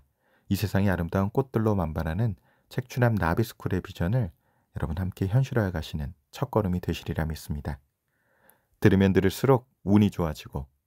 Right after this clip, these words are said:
나누면 나눌수록 행복해지는 책추남 티비. 오늘도 애벌레에서 나비로 비상하는 여러분의 날갯짓이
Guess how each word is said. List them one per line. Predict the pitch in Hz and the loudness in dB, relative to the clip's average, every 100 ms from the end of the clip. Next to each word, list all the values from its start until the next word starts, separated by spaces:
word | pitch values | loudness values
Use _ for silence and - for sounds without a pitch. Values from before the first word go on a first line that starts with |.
| _ | _
나누면 | 98 92 92 | -2 2 2
나눌수록 | 90 82 82 104 101 | 2 2 0 -2 0
행복해지는 | 139 127 - 101 101 120 | 0 0 -2 -2 0 0
책추남 | 120 - - 127 113 117 | -4 -12 -4 0 0 -2
티비. | - 104 78 71 _ _ _ _ _ _ | -4 -4 -6 -12 _ _ _ _ _ _
오늘도 | 101 110 120 | 4 6 8
애벌레에서 | 113 92 113 110 107 113 | 6 8 6 4 2 0
나비로 | 92 80 92 | 0 -2 -4
비상하는 | 92 104 - 95 107 107 98 | -2 -4 -2 -2 -2 -4 0
여러분의 | 95 95 95 | 2 2 0
날갯짓이 | 87 78 78 87 - - - | 0 -2 -4 -8 -10 -10 -12